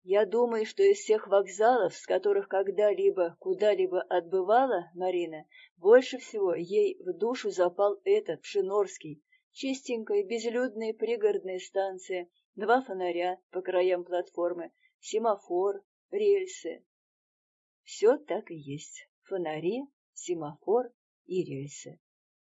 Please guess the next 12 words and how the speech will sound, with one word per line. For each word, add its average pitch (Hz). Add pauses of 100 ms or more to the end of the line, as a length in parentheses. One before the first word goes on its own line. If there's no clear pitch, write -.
И 262
ни 214
души. 170 (1120)
Если 294
от 277
станции 277
идти 254
прямо 208 (160)
и 208
никуда 220
не 208
сворачивать, 196